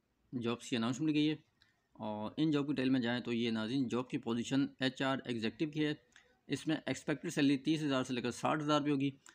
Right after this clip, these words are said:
ऑर्गेनाइजेशन जैसा कि मैंने आपको पहले बताया, ये पेशा-, पेशावर ज़ल्मी है। और इसके लिए क्वालिफिकेशन की बात करें तो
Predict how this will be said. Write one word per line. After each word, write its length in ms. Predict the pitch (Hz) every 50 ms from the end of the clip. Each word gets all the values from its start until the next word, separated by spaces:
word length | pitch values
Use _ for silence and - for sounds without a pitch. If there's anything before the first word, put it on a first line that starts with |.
| _ _ _ _ - -
ऑर्गेनाइजेशन 720 | 117 120 120 120 120 123 123 117 123 120 - 156 147 127
जैसा 200 | 117 104 127 131
कि 80 | 131
मैंने 140 | 127 127 123
आपको 200 | 113 - - 110
पहले 180 | 107 135 147 151
बताया, 220 | 147 135 135 135
ये 120 | 131 127 123
पेशा-, 320 | - - - 131 127 123 120 - _ _ _ _ -
पेशावर 380 | 127 - - 135 135 151 160 139
ज़ल्मी 300 | 113 123 127 135 160 143
है। 140 | 113 107 104 101 - _ _ _ - - _ _ -
और 220 | - 104 110 113 -
इसके 160 | 135 - 165
लिए 100 | 156 139
क्वालिफिकेशन 480 | - 135 143 151 165 160 160 139 170
की 60 | 170 139
बात 200 | 131 131 131 127
करें 200 | - 131 131 131
तो 140 | 131 131 131